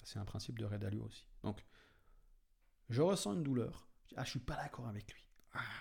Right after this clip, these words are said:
ça me, euh, ça me crispe quand il dit ça. Au lieu de, au lieu de discréditer, je m'arrête et je réfléchis.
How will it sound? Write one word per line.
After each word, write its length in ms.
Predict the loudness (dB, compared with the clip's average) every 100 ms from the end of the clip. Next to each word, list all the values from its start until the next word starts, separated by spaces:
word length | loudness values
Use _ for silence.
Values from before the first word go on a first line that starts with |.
| -12 -18
ça 180 | -14 -8
me, 100 | -8 -8 -6
euh, 240 | -4 -2
ça 140 | -4 -4
me 120 | -6
crispe 380 | -4 -4 -4 -8
quand 180 | -8 -4
il 60 |
dit 120 | -6
ça. 200 | -6 -12 -18 _ _ -20 -20 -20 -20 -20 _ _ _ _ -20 -20 _ 8
Au 120 | 10
lieu 120 | 10
de, 440 | 10 8 8 6 2
au 100 | 4
lieu 100 | 4
de 160 | 6 4
discréditer, 720 | 2 0 0 0 0 -2 0
je 100 | 0
m'arrête 360 | 2 2 0 -2
et 60 |
je 80 | -2
réfléchis. 380 | -4 -6 -10